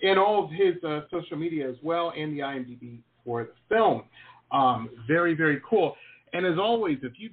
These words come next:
dig something, an indie band, an indie film, you know, the, the person who makes the best cupcakes in town, um, like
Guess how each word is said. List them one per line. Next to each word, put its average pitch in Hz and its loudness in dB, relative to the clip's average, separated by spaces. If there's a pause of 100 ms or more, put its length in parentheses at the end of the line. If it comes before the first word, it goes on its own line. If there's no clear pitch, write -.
dig 220 -6 (100)
something, 214 -6 (220)
an 135 -6
indie 180 -6
band, 170 0
an 127 -2
indie 156 0 (100)
film, 147 0
you 139 0
know, 139 -2
the, 123 0
the - -12
person - -4
who 135 2
makes 127 6
the 117 -16
best 131 -2 (100)
cupcakes - -2 (100)
in 117 -6
town, 196 2 (560)
um, 120 0
like 165 4